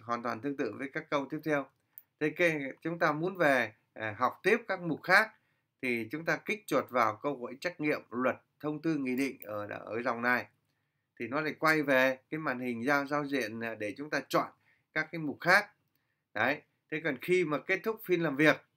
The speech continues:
thì chúng ta phải làm thế nào? Thì khi kết thúc phiên làm việc cũng giống như, à, vào Windows, thì chúng ta muốn tắt máy tính phải ra khỏi, à, Windows. Thì chúng ta muốn kết thúc, ừ, phiên làm việc của phần mềm.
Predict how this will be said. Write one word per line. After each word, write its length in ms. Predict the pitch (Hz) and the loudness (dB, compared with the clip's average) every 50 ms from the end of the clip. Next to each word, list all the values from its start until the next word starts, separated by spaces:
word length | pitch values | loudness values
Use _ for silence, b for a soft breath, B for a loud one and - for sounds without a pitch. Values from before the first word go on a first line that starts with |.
| _ - | _ -12
thì 120 | 120 113 110 | -12 -10 -10
chúng 120 | 139 151 | -12 -8
ta 120 | - 160 139 | -6 -6 -6
phải 160 | - 113 107 | -4 -4 -2
làm 240 | 117 123 117 110 120 | -2 0 -2 -2 -4
thế 100 | 139 143 | -4 2
nào? 320 | 156 160 156 135 107 - _ _ _ _ _ _ _ _ _ _ _ _ _ _ _ - | 4 4 4 4 2 -2 _ _ _ _ _ _ _ _ _ _ _ _ _ _ _ -6
Thì 120 | 139 127 | -6 -6
khi 220 | - - 190 185 | -4 -2 -2 -2
kết 220 | 170 - 196 214 - | -2 -2 -4 -4 -2
thúc 200 | - 247 240 - _ | -4 -4 -6 -6 _
phiên 160 | - 190 175 165 | -4 -2 -2 0
làm 160 | 165 147 139 | 0 0 2
việc 240 | 151 147 131 - - | 2 2 2 0 -4
cũng 160 | 113 131 139 | -8 -6 0
giống 260 | 139 170 180 208 208 | 0 0 0 0 -2
như, 340 | 202 185 175 165 165 160 156 | -4 -4 -4 -2 -2 -2 -2
à, 120 | 147 139 131 | -2 -2 -2
vào 200 | 131 131 127 123 | -2 -2 0 0
Windows, 440 | 143 151 160 180 185 185 185 175 - _ _ _ _ _ _ _ _ - | 0 2 4 6 6 6 4 2 -4 _ _ _ _ _ _ _ _ -10
thì 100 | 123 117 | -8 -8
chúng 120 | 147 160 170 | -8 -4 0
ta 120 | 175 165 | 0 0
muốn 200 | 165 175 180 180 | 0 0 -2 -2
tắt 160 | - 190 - | -2 -4 -2
máy 180 | 190 190 196 185 170 | -2 -2 -2 0 -2
tính 220 | 190 190 226 240 - | -2 -2 -2 -4 -6
phải 100 | 165 131 | -6 -4
ra 180 | 131 160 160 165 | 0 0 0 0
khỏi, 360 | - - 113 98 90 90 95 | 0 -4 -6 -6 -6 -6 -6
à, 240 | 117 135 131 - - | -4 -4 -4 -4 -6
Windows. 400 | 147 156 156 175 180 180 175 170 - _ _ _ _ _ _ _ _ _ _ | -4 2 4 6 6 6 4 0 -6 _ _ _ _ _ _ _ _ _ _
Thì 380 | - 127 123 120 120 117 113 110 107 - | -4 -2 -2 0 0 0 -2 -2 -4 -6
chúng 120 | 151 170 | -6 -2
ta 100 | 165 165 | -2 -2
muốn 180 | 156 170 175 170 | 0 -2 -4 -4
kết 180 | 170 208 208 - | -4 -4 -2 -2
thúc, 180 | 240 233 - - _ - | -4 -6 -6 -10 _ -10
ừ, 80 | 151 139 131 123 123 120 110 107 113 117 113 | -8 -8 -6 -6 -6 -6 -4 -6 -6 -8 -6
phiên 140 | - 165 160 | -4 -4 -2
làm 180 | 151 135 120 120 | -2 -4 -4 -2
việc 200 | 135 131 120 - | -2 -4 -4 -4
của 120 | - 101 110 | -8 -12 -10
phần 160 | - 135 131 135 | -8 -4 0 2
mềm. 240 | 143 143 139 123 | 4 4 4 2